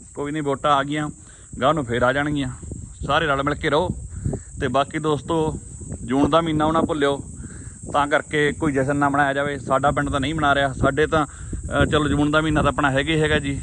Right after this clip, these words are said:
ਤੇ ਨਾਲ ਆਪਣੇ ਪਿੰਡ ਦੋ ਮੰਦਭਾਗੀ ਘਟਨਾ ਵੀ ਹੋਈਆਂ, ਤੇ ਉਹਦੇ ਕਰਕੇ ਵੀ, ਤੇ ਬਾਕੀ ਤੁਹਾਨੂੰ ਪਤਾ ਹੀ ਹੈ, ਤਾਂ ਕਰਕੇ ਮੈਂ ਦੂਜਿਆਂ ਨੂੰ ਬੇਨਤੀ ਕਰਦਾ ਵੀ ਨਾ ਮਨਾਇਆ ਜਾਵੇ ਜਸ਼ਨ ਕਿਸੇ ਤਰ੍ਹਾਂ ਦਾ। ਤੇ ਬਾਕੀ ਆਹ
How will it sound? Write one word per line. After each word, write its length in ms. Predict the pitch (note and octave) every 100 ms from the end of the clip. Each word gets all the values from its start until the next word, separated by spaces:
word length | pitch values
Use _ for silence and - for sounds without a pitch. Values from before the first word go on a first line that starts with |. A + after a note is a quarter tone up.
| -
ਤੇ 60 | D3
ਨਾਲ 260 | C#3 C3+ C#3+
ਆਪਣੇ 400 | C3+ D#3 D3+ B2+ - -
ਪਿੰਡ 220 | D3+ D3 D3 C#3 A#2 -
ਦੋ 200 | C#3 C#3+
ਮੰਦਭਾਗੀ 720 | C#3 C3+ C3+ D#3 C#3 C#3+ C3+ -
ਘਟਨਾ 240 | D3+ B2+ B2+
ਵੀ 120 | D3
ਹੋਈਆਂ, 320 | D3 C#3+ C#3 - - - - - - - - - -
ਤੇ 420 | B2 B2 A#2 A2+ -
ਉਹਦੇ 240 | - C#3+ E3
ਕਰਕੇ 340 | D#3+ - D#3+
ਵੀ, 240 | D#3 C#3 C3+ - - -
ਤੇ 80 | B2+
ਬਾਕੀ 520 | B2 C3 D3 C#3 B2+ C3+
ਤੁਹਾਨੂੰ 200 | C3 A#2+
ਪਤਾ 220 | B2 B2+
ਹੀ 160 | B2
ਹੈ, 160 | G2+ - - - -
ਤਾਂ 140 | C3 C3
ਕਰਕੇ 260 | C#3 D3
ਮੈਂ 180 | C#3+ C#3
ਦੂਜਿਆਂ 320 | C3 B2+ C#3+
ਨੂੰ 100 | D#3
ਬੇਨਤੀ 300 | D3 C3+ B2+
ਕਰਦਾ 360 | C3+ C3 C#3+ C#3+ - - - - - -
ਵੀ 60 |
ਨਾ 220 | C#3+ B2 A#2+
ਮਨਾਇਆ 260 | A#2+ B2
ਜਾਵੇ 220 | A#2+ C3+
ਜਸ਼ਨ 240 | B2 A2 A#2+
ਕਿਸੇ 180 | B2+ B2+
ਤਰ੍ਹਾਂ 220 | C3+ A#2+
ਦਾ। 140 | C#3 - - - - - - - - - - - -
ਤੇ 240 | C3+ C3 B2
ਬਾਕੀ 500 | B2+ C#3+ E3 D3+ C#3 - - - - D3
ਆਹ 460 | C3+ C#3 C3+ B2